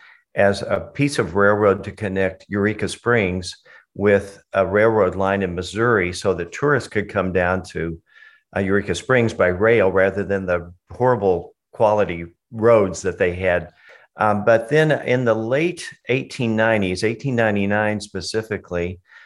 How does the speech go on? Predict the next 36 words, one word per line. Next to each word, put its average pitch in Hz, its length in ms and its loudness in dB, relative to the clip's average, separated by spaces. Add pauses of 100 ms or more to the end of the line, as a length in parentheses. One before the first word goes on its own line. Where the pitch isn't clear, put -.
(120)
some 127 200 0
investors, 107 680 0
mostly 104 380 0
from 101 180 -6
Saint 104 360 -4
Louis, 107 460 -2
wealthy 101 560 -2
investors, 95 800 -4 (500)
uh, 98 120 0
decided 107 680 -2
to 98 180 -6
expand 117 560 0
the 95 80 0
line 90 560 -2
eastward 95 680 -4
from 95 400 -6
Eureka 101 320 -4
Springs 92 560 -4
to 92 280 -8
Harrison. 87 760 -4 (480)
And 107 160 2
they 101 100 4
did 127 220 2
that 110 400 2
between 104 280 -4
eighteen 101 300 -2
ninety-nine 98 640 0
and 92 160 -2
it 90 80 -8
got 101 200 -2
to 110 60 -6
Harrison 101 480 -2
in 90 120 -4
nineteen 92 400 -4
oh 78 80 -4
one. 85 580 -2